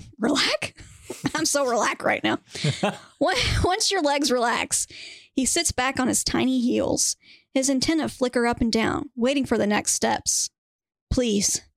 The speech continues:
Speaker 1: get inside me now," you sigh.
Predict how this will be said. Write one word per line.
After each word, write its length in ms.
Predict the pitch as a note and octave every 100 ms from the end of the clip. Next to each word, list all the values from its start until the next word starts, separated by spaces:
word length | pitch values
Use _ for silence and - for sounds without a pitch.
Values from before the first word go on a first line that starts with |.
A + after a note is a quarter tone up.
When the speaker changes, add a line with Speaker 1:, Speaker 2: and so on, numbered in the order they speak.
| _ _ _ _ _ _
Speaker 1:
get 140 | - C#4
inside 480 | A3 - A#3 A#3 A3
me 160 | G#3
now," 480 | G#3 A3 A3 G3+ F#3+ -
you 160 | C4+
sigh. 480 | G#3 A#3 G#3+ G#3 A3